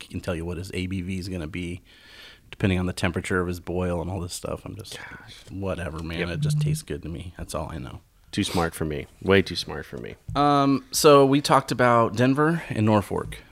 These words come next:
Speaker 2: Mm-hmm.
Speaker 1: Uh,
Speaker 2: Mm-hmm.
Speaker 1: there is another on the horizon Blue Moon
Speaker 2: Hmm.
Speaker 1: property that's happening.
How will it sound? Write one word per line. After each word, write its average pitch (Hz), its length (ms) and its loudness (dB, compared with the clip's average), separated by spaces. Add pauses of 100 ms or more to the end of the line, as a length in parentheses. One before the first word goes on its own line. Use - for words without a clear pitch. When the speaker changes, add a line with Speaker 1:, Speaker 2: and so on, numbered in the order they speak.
(120)
Speaker 2:
Mm-hmm. 170 140 8
Speaker 1:
Uh, 101 180 4
Speaker 2:
Mm-hmm. - 260 -4
Speaker 1:
there 117 300 4
is 110 540 0 (1080)
another 95 680 0 (1700)
on 104 220 -2
the 107 80 0
horizon 107 560 0
Blue 101 280 -2
Moon 95 440 -2 (840)
Speaker 2:
Hmm. 151 120 -12
Speaker 1:
property 104 480 0
that's 85 220 -10
happening. - 420 -4